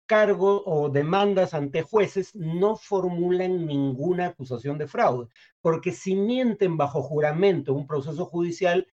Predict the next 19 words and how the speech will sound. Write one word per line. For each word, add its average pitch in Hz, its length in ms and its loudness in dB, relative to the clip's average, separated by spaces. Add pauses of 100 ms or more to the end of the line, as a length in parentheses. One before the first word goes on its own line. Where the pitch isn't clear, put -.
eso 165 240 -6
puede 165 220 -2
llevar 151 220 4
a 143 120 0
cargos 147 360 0
en 131 100 -2
su 131 160 -14
contra. 131 340 0
La 143 180 -2
prueba 240 280 4
de 220 80 4
que - 100 -6
actuaron 190 500 2
de 147 80 -2
mala 185 320 0
fe 170 320 -6 (300)
es 147 160 -4
que - 80 2
ante 139 420 2